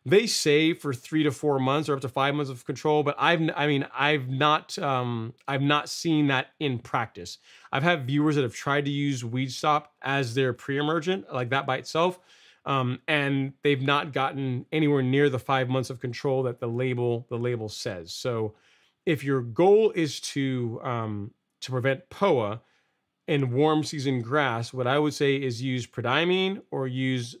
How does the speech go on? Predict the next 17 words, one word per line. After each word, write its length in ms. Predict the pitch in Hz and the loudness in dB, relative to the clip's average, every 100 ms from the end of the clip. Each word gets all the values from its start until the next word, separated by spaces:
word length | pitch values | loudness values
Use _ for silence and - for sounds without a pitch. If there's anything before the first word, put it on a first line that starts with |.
| _ | _
actual 380 | - 151 151 151 | 0 0 0 -2
dithiopyr 560 | 139 123 127 127 123 135 | 0 0 0 0 0 -2
by 140 | 120 | -2
itself, 460 | 123 - 143 151 160 _ - - | -6 -6 -2 -2 -2 _ -20 -4
and 300 | 139 131 117 | 0 0 2
really 480 | 160 180 151 143 127 _ _ - | 4 6 6 4 0 _ _ -6
di-, 240 | 131 135 127 - | 0 2 0 -2
um, 200 | 156 139 | -2 -2
prodiamine 680 | - 139 139 147 151 147 117 | 0 2 4 4 4 2 4
with, 340 | 135 135 - | 2 2 0
um, 440 | 127 120 117 117 - | 0 0 0 -2 -2
with, 420 | 131 131 127 - | 2 2 0 -10
uh, 220 | - 135 - | -8 -8 -6
um, 380 | 127 120 110 - - | -4 -4 -6 -10 -10
uh, 260 | 127 113 110 _ - | -6 -6 -8 _ -4
Princep 520 | 175 160 - 156 147 - | 0 0 0 -4 -4 -6
and, 640 | 135 127 123 123 123 120 | -2 0 0 -2 -2 -6